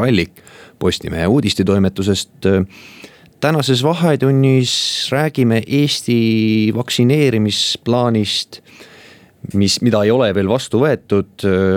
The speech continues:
Saate teises pooles tuleb juttu jõustumata kohtulahendite avalikuks muutumisest, kui külla tuleb Harju Maakohtu kohtunik Kai Härmand ja saate lõpus proovime lülituda ka Tokyosse,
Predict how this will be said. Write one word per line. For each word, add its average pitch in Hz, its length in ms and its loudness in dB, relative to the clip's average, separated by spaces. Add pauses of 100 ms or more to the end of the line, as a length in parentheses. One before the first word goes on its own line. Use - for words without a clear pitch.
(120)
Saate 113 300 -6
teises 120 320 -4
pooles 98 320 0
tuleb 98 240 0
juttu 98 420 0 (360)
jõustumata 95 880 0 (240)
kohtulahendite 90 960 -2 (400)
avalikuks 92 680 -2
muutumisest, 87 800 -2 (220)
kui 85 180 -6
külla 90 260 0
tuleb 87 240 0
Harju 90 240 2
Maakohtu 85 600 -2
kohtunik 85 560 -4
Kai 87 320 0
Härmand 107 560 -2
ja 85 220 0 (800)
saate 98 340 -4
lõpus 117 340 -2
proovime 85 520 -2 (380)
lülituda 85 640 0
ka 87 200 0 (460)
Tokyosse, 82 760 -4